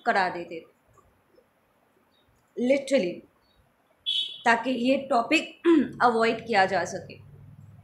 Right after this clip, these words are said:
ठीक है ना? It's like somehow deep down उन्हें पता था कि आप जो कह रहे हो उन्हें आईना दिखा रहा है, but वो मुंह पर आपको नहीं बोलते थे कि, अ, मुझे डर लग रहा है,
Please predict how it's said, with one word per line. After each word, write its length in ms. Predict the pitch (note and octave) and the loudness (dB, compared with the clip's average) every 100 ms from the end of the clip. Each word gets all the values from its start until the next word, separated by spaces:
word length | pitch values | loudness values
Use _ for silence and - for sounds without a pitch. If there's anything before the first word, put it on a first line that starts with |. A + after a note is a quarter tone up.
| - _ - _ - - - - _ | -20 _ -20 _ -20 -20 -20 -20 _
ठीक 240 | A3 G#3 G#3+ | -8 -6 -6
है 60 | |
ना? 260 | A3+ - - - - - G#3+ | -8 -8 -14 -20 -20 -8 -6
It's 200 | A3 B3 | -2 0
like 140 | C4 - | 0 0
somehow 520 | A#3+ A#3 A#3 C#4 C#4 A#3+ | -2 -2 2 2 2 -2
deep 260 | A#3+ G3 | -4 0
down 220 | B3 B3+ | 2 2
उन्हें 240 | B3 B3+ B3+ | -4 -6 -4
पता 280 | F#3+ G#3+ A#3 | -4 -2 -2
था 180 | C4 | -4
कि 200 | C#4 C4+ | -8 -2
आप 220 | G3+ G#3 G#3 | 0 0 -4
जो 100 | A#3+ | -8
कह 280 | - G3 G3+ | -2 -2 0
रहे 100 | A#3+ | -4
हो 160 | A3 | -6
उन्हें 380 | A3+ A3 A#3 - | -6 -6 -8 -4
आईना 320 | - F#3+ G3+ A3+ | -4 -2 -4 -6
दिखा 420 | G#3 G#3+ G3+ G3 | -8 -4 0 0
रहा 140 | G#3 | 0
है, 200 | B3 - - F#3 | -4 -8 -16 -6
but 100 | G#3 G#3+ - _ G#3+ | -6 -6 -16 _ -12
वो 280 | G#3 B3+ C#4+ | -2 0 2
मुंह 380 | C4 B3 C4 C4 | 2 2 0 2
पर 80 | C4 | 2
आपको 300 | A#3 - C4 | 2 0 -6
नहीं 280 | A#3+ B3 A#3 | -4 -4 -4
बोलते 300 | A3 A3 A#3 | -6 -4 -6
थे 180 | B3+ C4 - | -6 -10 -10
कि, 240 | A#3 A3+ | -6 -4
अ, 280 | G#3+ G3+ F#3+ F#3 - _ _ _ _ _ _ _ _ A3 | 0 0 0 -4 -18 _ _ _ _ _ _ _ _ -2
मुझे 280 | A#3+ B3 B3+ | 0 2 2
डर 240 | G#3+ G#3 | 4 2
लग 280 | B3+ A3+ G3+ | 2 -2 0
रहा 160 | G#3 | 0
है, 400 | G#3 G#3+ G#3 - | 0 -4 -12 -18